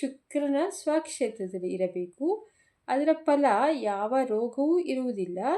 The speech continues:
ಸಕಲ ಸೌಕರ್ಯ ಇರುವುದು, ಉತ್ತಮವಾದ ಸ್ವಭಾವ. ಗುರುವು ಯಾವುದೇ ಶುಭ ಗ್ರಹವನ್ನು ಎರಡು, ಐದು, ಒಂಬತ್ತರಲ್ಲಿ ಕೂಡುವುದು ತುಂಬ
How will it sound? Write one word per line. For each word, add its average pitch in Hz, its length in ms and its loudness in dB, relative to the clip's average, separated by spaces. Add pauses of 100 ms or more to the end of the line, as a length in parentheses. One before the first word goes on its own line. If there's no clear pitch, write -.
(100)
ಸಕಲ 226 400 -4
ಸೌಕರ್ಯ 240 600 -4 (160)
ಇರುವುದು, 208 400 -4 (580)
ಉತ್ತಮವಾದ 330 720 4
ಸ್ವಭಾವ. 208 600 0 (340)
ಗುರುವು 247 480 -4 (220)
ಯಾವುದೇ 226 540 0
ಶುಭ 285 260 -2 (160)
ಗ್ರಹವನ್ನು 240 420 -4
ಎರಡು, 208 340 -4 (100)
ಐದು, 220 300 -4
ಒಂಬತ್ತರಲ್ಲಿ 208 680 -6
ಕೂಡುವುದು 196 500 -6 (200)
ತುಂಬ 214 340 -6